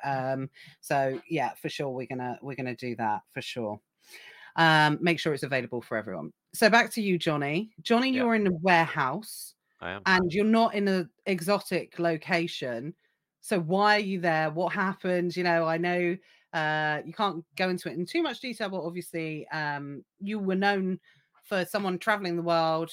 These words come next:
Speaker 1: while having it all, having, having the warehouse, but you got pulled back, uh, to the warehouse unexpectedly.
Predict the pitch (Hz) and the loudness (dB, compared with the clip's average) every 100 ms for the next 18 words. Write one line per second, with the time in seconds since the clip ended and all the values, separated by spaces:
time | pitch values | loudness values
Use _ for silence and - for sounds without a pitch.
0 | - 160 160 190 180 165 170 165 160 170 | -6 -4 -2 -2 -2 -2 -2 0 -4 -4
1 | 160 160 151 - - 180 165 156 160 156 | -4 -4 -6 -8 -8 -6 -4 -2 -2 -2
2 | 151 147 - - 160 - - _ _ - | -4 -6 -8 -4 -4 -4 -16 _ _ -10
3 | 165 151 - 262 220 190 - - - 170 | -8 -8 -6 2 4 4 -2 -20 -4 -2
4 | 165 160 - 180 165 165 160 170 - 202 | 0 -2 -6 -8 -2 0 0 -4 -4 -4
5 | 202 180 - - 170 - 160 151 147 175 | -4 -4 -8 -6 -6 -8 -10 -6 -4 -4
6 | 254 | -8